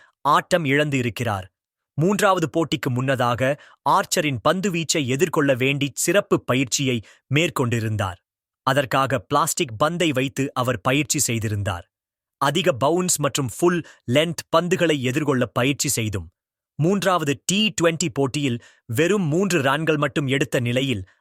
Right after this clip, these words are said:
அதே ஆர்ச்சரிடன் ஆட்டம் இழந்து ஏமாற்றம் அளித்து இருக்கிறார்.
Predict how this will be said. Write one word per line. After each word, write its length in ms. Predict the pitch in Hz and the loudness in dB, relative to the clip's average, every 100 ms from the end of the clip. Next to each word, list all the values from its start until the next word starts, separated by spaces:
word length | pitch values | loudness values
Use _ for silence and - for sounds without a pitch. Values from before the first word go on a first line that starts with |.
| _ | _
அதே 440 | 143 147 170 185 | 0 2 2 0
ஆர்ச்சரிடன் 640 | 127 143 - 151 127 113 113 | 2 0 0 -2 -2 -2 -4
ஆட்டம் 400 | - 147 165 147 | -2 -2 0 -2
இழந்து 440 | 123 135 151 117 90 _ _ - | 0 -2 -2 -6 -10 _ _ -2
ஏமாற்றம் 580 | 143 180 180 170 156 | 2 2 0 0 -2
அளித்து 280 | 123 117 113 | -2 -2 -4
இருக்கிறார். 520 | 113 104 107 92 85 | -4 -4 -6 -8 -10